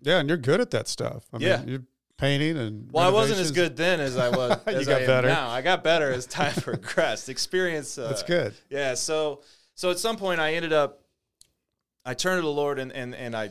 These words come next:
Speaker 2: and I changed my life. I got sober for, like, five and a half, six years. You know,
Speaker 1: Oh,
Speaker 2: and
Speaker 1: wow.
Speaker 2: yeah, yeah, and I, well, and I, and I got extreme. I started, you know, going to church and, like, Bible studies, and,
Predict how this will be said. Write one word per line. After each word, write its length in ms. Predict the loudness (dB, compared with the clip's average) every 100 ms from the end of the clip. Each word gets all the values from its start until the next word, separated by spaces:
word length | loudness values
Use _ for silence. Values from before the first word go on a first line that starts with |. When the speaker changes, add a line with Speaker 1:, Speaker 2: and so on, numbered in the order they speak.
| -10
Speaker 2:
and 140 | -10 -8
I 80 | -6
changed 240 | -6 -6
my 80 | -4
life. 160 | -2
I 80 | -2
got 160 | -2 0
sober 520 | -2 -2 -4 -8 -12 _ _ _ _
for, 140 | -6 -4
like, 160 | -2
five 260 | -2 -4 -4
and 80 | -6
a 40 |
half, 240 | -6 -6
six 340 | -8 -10 -10 -12
years. 360 | -14 -16 -16 -6
You 80 |
know, 160 | -4 -2
Speaker 1:
Oh, 40 |
Speaker 2:
and 80 | -2
Speaker 1:
wow. 260 | 0 0 0
Speaker 2:
yeah, 300 | -2 0 0 -4 -8
yeah, 260 | -2 -2
and 80 | -2
I, 120 | -4 -2
well, 300 | 2 4 4
and 80 |
I, 100 | 2
and 180 | 0 -2
I 100 | -2
got 200 | 0 0
extreme. 500 | 0 -4 -6 -6 -6
I 80 | -6
started, 400 | -6 -4 -4 -6 -12 _ -14
you 100 | -12
know, 160 | -10
going 300 | -6 -4 -4
to 60 | -6
church 600 | -6 -6 -4 -4 -6 -8
and, 120 | -12
like, 220 | -12 -10
Bible 320 | -6 -4 -4 -6
studies, 640 | -8 -6 -6 -6 -10 -14
and, 180 | -16